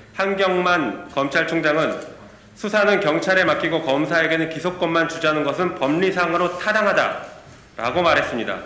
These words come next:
그러나 "일제 순사가 남아있는 경찰에 수사권까지 주는 것은 어렵다"라는 시기상조론을 거론했고 실제 검찰에게 권한을 집중시켰습니다.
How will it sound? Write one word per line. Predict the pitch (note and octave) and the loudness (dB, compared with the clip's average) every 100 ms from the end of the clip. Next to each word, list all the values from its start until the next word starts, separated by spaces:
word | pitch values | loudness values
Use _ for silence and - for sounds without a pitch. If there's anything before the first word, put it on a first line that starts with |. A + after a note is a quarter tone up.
| - - - - - | -12 -14 -18 -20 -6
그러나 | C#3+ C#3+ D#3 A#2+ - - - | 0 2 4 2 -2 -10 -8
"일제 | D3 E3+ - G3 | -4 -4 0 0
순사가 | G3 G#3 G3 G3 F#3 | 2 0 2 2 4
남아있는 | D3+ D3+ E3+ D#3+ E3+ | 4 4 2 2 0
경찰에 | C#3 C3+ D#3 D#3+ | 0 0 0 0
수사권까지 | D#3 E3 F#3+ F#3 E3+ E3 | 0 -4 -2 -2 0 0
주는 | E3 D3+ | -2 -2
것은 | D3+ D3 D3+ | -2 0 0
어렵다"라는 | B2+ D#3 - E3 C#3 C3+ E3 C3 - - - | 0 -2 0 2 2 2 0 -2 -6 -14 -16
시기상조론을 | - A3 A3+ G#3+ F#3+ F#3 E3+ E3 C#3+ | -10 -4 -2 0 0 0 0 0 0
거론했고 | C3+ C#3 C#3 D#3+ D3 G2 - - | -2 0 -2 -2 -2 -2 -8 -12
실제 | - F#3+ F3+ D#3+ | -6 -4 -2 -2
검찰에게 | C3+ C#3 D#3+ D3 D3+ - | -2 0 0 0 -2 -2
권한을 | C3 C#3+ D#3 D3+ | 0 0 0 -2
집중시켰습니다. | D3 - E3 D3 - D3 C#3 A2+ G2+ | -8 -8 -6 -6 -4 -6 -4 -6 -4